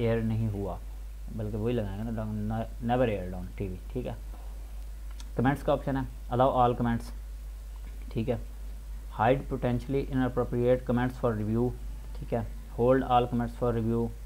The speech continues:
disable comments। अगर आप चाहते हैं कि आपकी वीडियो पे कोई comment ना करे, disable कर दें।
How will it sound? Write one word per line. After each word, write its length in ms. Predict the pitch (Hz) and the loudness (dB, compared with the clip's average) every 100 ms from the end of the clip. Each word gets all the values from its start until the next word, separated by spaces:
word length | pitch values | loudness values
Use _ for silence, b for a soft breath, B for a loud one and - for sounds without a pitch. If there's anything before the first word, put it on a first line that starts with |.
| 117 110 | -2 -2
disable 400 | 117 113 110 107 | 0 0 0 -2
comments। 720 | 90 85 - - - - - | -4 -6 -8 -10 -10 -10 -4
अगर 140 | 117 120 | 2 2
आप 60 | |
चाहते 280 | - 120 127 | 4 2 2
हैं 80 | 123 | 2
कि 60 | |
आपकी 160 | 120 123 | 2 2
वीडियो 240 | 117 120 | 2 2
पे 60 | 120 | 2
कोई 120 | 117 | 2
comment 300 | 113 117 117 | 2 0 0
ना 280 | 113 104 110 | 0 2 2
करे, 240 | 110 101 95 - 107 | 0 -4 -6 -8 -6
disable 400 | 107 113 113 113 | -2 0 2 2
कर 140 | 110 | 0
दें। 120 | 107 | -2